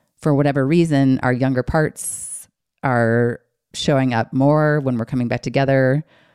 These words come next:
probably saying something in the form of, "Are you okay? Am I okay? Are we okay? Who are you now? You're a different person than you were before. Is there something I should know about?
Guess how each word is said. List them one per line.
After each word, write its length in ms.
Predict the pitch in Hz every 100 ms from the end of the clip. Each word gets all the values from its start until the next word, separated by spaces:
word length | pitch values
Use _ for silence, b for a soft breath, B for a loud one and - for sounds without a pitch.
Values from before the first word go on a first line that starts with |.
| b
probably 560 | - 147 131 135 127 127
saying 360 | 127 131 117 117
something 340 | 120 - 113
in 60 | 110
the 80 |
form 280 | 117 117 110
of, 400 | 104 101 113 - _ _ _ -
"Are 60 |
you 200 | 107 127
okay? 460 | 165 - 147 143 127
Am 100 | 110
I 140 | 127 151
okay? 440 | - 147 135 123
Are 80 | 107
we 220 | 143 147
okay? 640 | 139 151 131 127 120 123 b b b b b b _ _
Who 200 | - 139
are 100 | 139
you 160 | 156 147
now? 760 | 135 127 127 123 123 123 139 - - _ _ _ _
You're 160 | - 131
a 20 |
different 240 | 120 131 -
person 280 | 175 -
than 100 | 156
you 80 | 147
were 80 | 139
before. 880 | 131 - 135 131 123 120 120 123 131 _ _ _ _ _ _ -
Is 80 |
there 80 | 120
something 240 | 110 165 160
I 40 |
should 160 | 151 143
know 160 | 131
about? 760 | 127 120 117 117 - - -